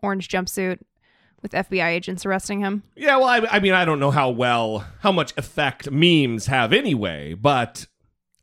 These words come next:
Speaker 2: I'm, I do believe that what he has done likely rises to that level. Do I ever think he'll actually go to jail? Nah, I think something pretty seismic would have to happen for that to take place.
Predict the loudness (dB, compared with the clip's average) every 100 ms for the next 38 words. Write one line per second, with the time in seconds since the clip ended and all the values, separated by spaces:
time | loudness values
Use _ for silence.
0 | -2 0 2 0 -2 0 0 0 4 6
1 | 6 4 2 0 -2 -4 -4 -6 -6 -20
2 | -20 -20 -4 -2 0 -2 -4 0 0 2
3 | -2 -8 -12 _ _ _ _ _ _ -10
4 | 0 2 0 -4 -6 -6 -12 _ _ _
5 | 0 2 2 0 -4 -4 -4 -4 -2 0
6 | 0 -2 -16 -20 _ _ _ _ _ _
7 | _ 2 2 2 2 0 2 0 0 -2
8 | -2 -2 2 2 2 2 2 2 0 -2
9 | -2 -2 0 0 0 0 0 0 -2 -4
10 | -2 -2 -4 -2 0 2 0 -4 -4 -4
11 | -4 -4 -4 -2 -2 -2 -8 -8 -6 -6
12 | -8 -10 -10 -10 -6 -4 -6 -8 -14